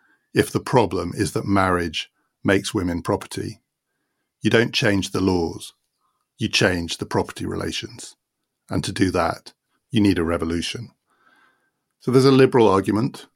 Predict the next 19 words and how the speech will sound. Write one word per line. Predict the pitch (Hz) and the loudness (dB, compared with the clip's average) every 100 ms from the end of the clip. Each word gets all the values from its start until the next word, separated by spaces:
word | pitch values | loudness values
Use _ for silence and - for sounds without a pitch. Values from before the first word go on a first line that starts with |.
| _ _ _ _ - | _ _ _ _ 2
and | 113 | 4
there's | 101 | 6
a | 95 | 6
Marxist | 101 101 - 107 - | 4 2 -2 -10 -6
argument, | 85 78 85 87 - _ _ _ - | -6 -6 -8 -10 -14 _ _ _ -2
each | 135 - | 0 4
of | 101 | 6
which | 107 - - | 6 6 0
tries | - 120 110 - | 2 4 4 2
to | 110 | -4
tackle | - 110 - 98 | -2 -2 -2 -2
this | 92 - | -2 -4
question, | - 98 - - 85 | -2 -2 -2 -6 -6
how | - 117 101 101 | -2 2 2 2
do | 101 | -2
you | 101 | -4
stop | - - - 135 - - | -4 -2 4 4 2 -8
the | 104 | -8
state | - 101 87 - - | -6 -6 -8 -10 -16